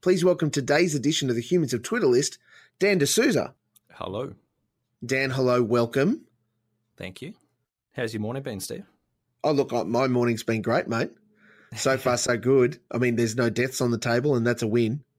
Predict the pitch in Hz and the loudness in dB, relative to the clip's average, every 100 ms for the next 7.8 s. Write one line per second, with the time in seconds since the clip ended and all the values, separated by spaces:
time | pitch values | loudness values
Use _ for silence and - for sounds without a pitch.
0 | _ 214 92 - 92 92 85 87 90 98 | _ -14 -14 -10 -10 -10 -10 -12 -14 -18
1 | _ _ _ _ _ _ _ _ 175 180 | _ _ _ _ _ _ _ _ -2 0
2 | - 202 214 214 143 110 127 208 - _ | 2 2 2 0 2 2 0 -2 -8 _
3 | _ - 214 208 180 165 139 131 147 202 | _ -2 0 4 2 2 0 0 0 -2
4 | - - - _ _ _ _ _ _ _ | -4 -6 -14 _ _ _ _ _ _ _
5 | _ - - - _ _ - 202 170 - | _ -20 -20 -20 _ _ -2 -2 -2 -8
6 | 147 147 110 101 147 147 - - 107 113 | -6 -6 -6 -6 -6 -10 -16 -16 -12 -10
7 | 123 110 107 107 104 110 - - | -10 -8 -8 -8 -8 -10 -10 -14